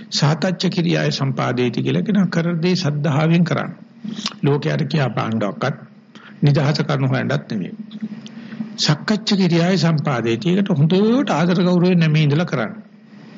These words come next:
කරන වෙලාවේ දෝතිම්ම කරන්න. වම් අතින් කරන්න එපා. කරනවා නම් කරන්න දෝතින්. සාතච්ඡ කිරියාය සම්පාදේති. සතත අභ්‍යාසයට යන්න.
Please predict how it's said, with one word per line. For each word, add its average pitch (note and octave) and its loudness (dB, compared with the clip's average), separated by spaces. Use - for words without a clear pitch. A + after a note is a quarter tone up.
කරන C#3+ 0
වෙලාවේ C3+ 2
දෝතිම්ම F3+ 4
කරන්න. B2+ 0
වම් C#3 0
අතින් E3+ 2
කරන්න C3+ 0
එපා. - -10
කරනවා C#3 -2
නම් E3 0
කරන්න C3 0
දෝතින්. A#2 -2
සාතච්ඡ G3 0
කිරියාය E3 0
සම්පාදේති. C#3+ -2
සතත F3+ -2
අභ්‍යාසයට E3 2
යන්න. A2 -2